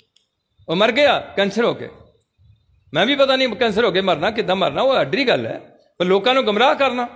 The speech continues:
ਤੇ ਤੁਸੀਂ ਉਹ ਲੋਕ ਜਿਨ੍ਹਾਂ ਨੂੰ ਬਾਣੀ ਰੋਸ਼ਨ ਦਿੱਤੀ ਸੀ, ਗੁਰਬਾਣੀ ਇਸ ਜੱਗ ਮੈਂ ਚਾਨਣ ਕੀਤਾ ਸੀ, ਤੁਸੀਂ ਫੇਰ ਚਾਨਣ ਦੇ ਹੁੰਦਿਆਂ ਹਨੇਰੇ 'ਚ ਚਲੇ ਗਏ। ਇਸ ਕਰਕੇ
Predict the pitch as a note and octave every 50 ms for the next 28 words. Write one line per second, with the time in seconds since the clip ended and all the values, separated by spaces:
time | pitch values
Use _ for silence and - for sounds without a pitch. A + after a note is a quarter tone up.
0 | - - - - _ _ _ _ _ _ _ _ _ _ _ _ _ _ _ _
1 | _ _ _ - - F#3+ F3+ B3+ C4+ G#3+ A#3+ C#4+ A3+ G#3+ A#3+ B3+ A#3+ A3+ A#3+ C4
2 | C4 - - - - - - - - - - - _ _ _ _ _ _ _ _
3 | _ _ _ _ _ - D3 F#3+ A3+ B3 C4 C4 G#3+ A3 G#3+ G#3+ A#3 B3 A#3 A3
4 | A#3 A3+ - B3 C4+ B3+ C4 A#3+ - C4+ B3+ G#3+ F#3 B3 A3 F3 G3+ A3+ A#3 G#3+
5 | A3+ A3+ A#3+ B3 A#3 F#3 G3 G3 A3 A3 G#3 A#3 B3 C4 C#4+ - - - - -
6 | - _ _ _ _ _ _ - G#3 G#3+ A3 A#3+ C4+ D4 C4+ D#4 D4 A3 - C4+
7 | B3 F#3+ D#3 D3 G#2+ - - - - _ _ _ _ E3 E3 D3+ G#3 G3 - -
8 | F#3 A3+ B3 - C4 A#3+ A#3 B3 C4 B3+ C#4 C#4 B3+ B3+ A#3+ C4+ C4+ C4+ C#4 B3+
9 | G#3+ G#3 G#3 A3+ - B3+ B3 B3+ C4 B3+ C#4 C#4 - - - - - - _ _
10 | _ _ _ _ _ _ _ _ _ _ _ _ _ _ _ _ _ _ _ _
11 | _ _ _ _ _ _ _ _ _ _ _ _ _ _ _ _ _ _ _ _
12 | _ _ _ _ _ _ _ _ _ _ _ _ _ _ _ - F#3 F#3 F#3+ -
13 | - F#3+ F3+ F3 F3 - F3 E3 D#3+ E3+